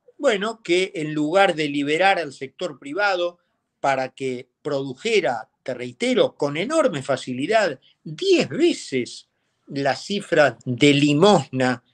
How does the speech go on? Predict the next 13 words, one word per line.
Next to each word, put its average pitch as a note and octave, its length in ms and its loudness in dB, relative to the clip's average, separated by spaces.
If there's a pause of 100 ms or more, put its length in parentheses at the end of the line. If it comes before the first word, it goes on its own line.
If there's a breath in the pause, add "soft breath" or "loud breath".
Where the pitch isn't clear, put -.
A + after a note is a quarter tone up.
(200)
que C3+ 160 0
la B2+ 80 2
Argentina B2+ 560 -2
está C3 260 0
pidiendo C#3+ 460 -2
en C3 80 0
el C#3+ 120 -4
mundo, C3+ 600 0 (580 soft breath)
eh, D3 160 2
prefiere, A#3 580 2
bueno, F#3 400 0 (160)
pedir F3 360 0
limosna. B2+ 560 -12